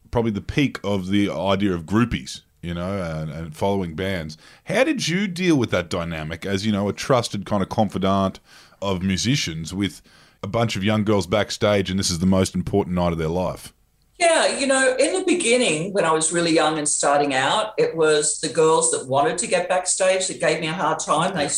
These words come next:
Speaker 2: kind of saw me as, like, an obstacle, so to
Speaker 1: Mm-hmm,
Speaker 2: speak.
Speaker 1: mm-hmm.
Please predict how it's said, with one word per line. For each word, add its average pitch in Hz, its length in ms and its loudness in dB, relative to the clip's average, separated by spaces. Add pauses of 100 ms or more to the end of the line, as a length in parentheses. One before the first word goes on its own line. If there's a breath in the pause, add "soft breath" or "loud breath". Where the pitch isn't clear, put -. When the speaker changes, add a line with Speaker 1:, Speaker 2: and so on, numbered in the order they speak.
(120)
Speaker 2:
kind 151 140 2
of 131 60 0
saw 147 240 0
me 135 200 0
as, 120 220 2
like, - 320 2
an 127 120 2
obstacle, 180 580 0
so 180 200 2
to 165 80 2
Speaker 1:
Mm-hmm, 170 40 -2
Speaker 2:
speak. 190 380 0
Speaker 1:
mm-hmm. 107 220 -12